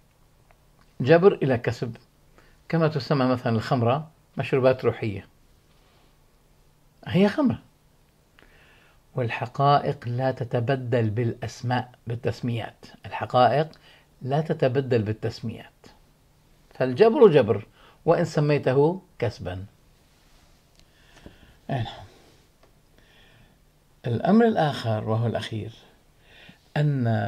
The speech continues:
الشيخ الحوت، محمد بن درويش الحوت،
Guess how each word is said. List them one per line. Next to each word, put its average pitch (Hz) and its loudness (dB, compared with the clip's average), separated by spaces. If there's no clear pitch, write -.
الشيخ - 2
الحوت، - -10
محمد 127 -4
بن 107 -4
درويش 104 -4
الحوت، - -18